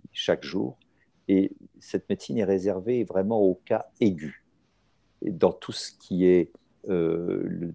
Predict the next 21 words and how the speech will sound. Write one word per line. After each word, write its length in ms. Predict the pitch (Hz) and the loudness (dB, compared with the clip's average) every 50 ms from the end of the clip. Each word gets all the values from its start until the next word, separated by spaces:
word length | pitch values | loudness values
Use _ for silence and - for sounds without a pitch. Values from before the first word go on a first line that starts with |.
| - _ | -12 _
tout 120 | - - | -18 -18
ce 80 | - - | -10 -6
qui 60 | 85 | -6
va 80 | 85 | -6
toucher, 380 | - - 82 - - - 87 85 | -6 -6 -10 -10 -4 -2 0 0
par 200 | - - 78 78 | 0 -2 -6 -6
exemple, 440 | 78 71 - 90 87 82 - - 82 | -6 -6 -4 -4 -4 -4 -4 -4 -6
la 80 | 78 | -6
chirurgie, 560 | - - - - 90 80 85 87 90 107 127 127 | -6 -6 -4 -2 0 0 0 -2 -2 -4 -4 -2
où 80 | 107 | -2
il 60 | 87 | -4
faut 160 | - - 82 78 | -2 -4 -2 -2
des 180 | 82 80 76 | 0 0 0
anesthésies, 680 | 85 80 80 80 - - - - 80 76 76 87 117 131 | 0 -2 -2 -6 -8 -8 -8 -8 -8 -6 -6 -8 -10 -10
puis 180 | 127 - - - | -10 -8 -6 -4
réveiller, 540 | 82 85 78 73 80 78 80 101 120 123 123 | -2 -2 0 0 -2 -4 -2 -2 -2 -4 -4
puis 300 | - _ - - 92 80 | -6 _ -12 -8 -6 -2
maintenir 440 | 90 90 87 - _ - 92 80 | -2 -2 -2 -4 _ -6 -2 -2
la 80 | 82 82 | -2 -2
tension 360 | - - 80 - - - 85 | -4 -6 -10 -10 -10 -10 -10
artérielle, 680 | - - - - 82 80 80 80 87 95 107 120 120 117 | -10 -12 -8 -8 -8 -6 -4 -2 -2 0 0 0 -2 -4